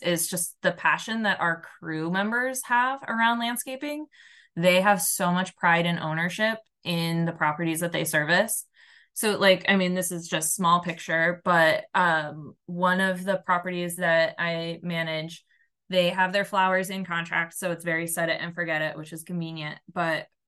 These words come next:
an adjacent building that's part of what we service, but they don't have their flowers in contract. They didn't have their flower rotation go through, um, because it's new that we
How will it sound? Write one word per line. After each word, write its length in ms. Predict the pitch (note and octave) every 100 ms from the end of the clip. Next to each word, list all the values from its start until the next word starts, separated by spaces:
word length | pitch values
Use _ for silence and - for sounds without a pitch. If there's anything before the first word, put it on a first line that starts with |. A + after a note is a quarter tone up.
| -
an 420 | F3 E3 D#3+ D#3
adjacent 640 | E3+ D#3+ F3 F#3 F3+ E3+ F3
building 720 | E3+ E3 D#3+ D#3 D#3 D#3 D#3+ _ _ -
that's 300 | F3 D#3 - - -
part 220 | D#4 D#4
of 80 | C#4
what 100 | C#4+
we 120 | B3+
service, 680 | B3 G#3+ G#3 G#3 G3+ - -
but 180 | F#3 F3
they 120 | F#3
don't 160 | G3+ G3+
have 200 | G3 F#3
their 160 | F3+ F3+
flowers 360 | F3 E3+ E3+
in 80 | E3
contract. 580 | E3 E3 E3 D#3+ D#3 - _ _ -
They 140 | F#3
didn't 280 | F#3+ F#3+ E3+ - _ _ _
have 220 | F3+ F3+
their 100 | E3+
flower 320 | E3+ A3+ A#3 F3
rotation 480 | D#3 D#3+ D#3 D#3
go 160 | C#3 B2+
through, 460 | - - D#3+ G#3+ G#3+ _ _
um, 640 | F#3+ F3 D#3+ C#3+ C#3 F3 F3
because 180 | F3 F#3+
it's 160 | F3+
new 260 | G#3+ A3 G3
that 160 | D#3+ D#3
we 400 | E3 E3 D#3+